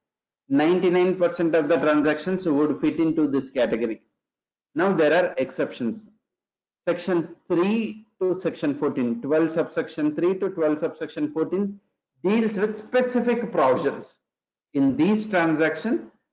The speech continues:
ignore the general rule, apply the specific rule.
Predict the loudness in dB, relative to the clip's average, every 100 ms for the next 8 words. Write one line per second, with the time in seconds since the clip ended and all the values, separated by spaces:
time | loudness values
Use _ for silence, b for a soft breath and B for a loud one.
0 | _ _ -4 0 2 4 4 2 2 2
1 | 2 2 2 2 2 0 -2 -8 _ _
2 | _ _ -4 -2 0 2 2 -2 -4 -4
3 | -4 -6 -8 -4 -4 -4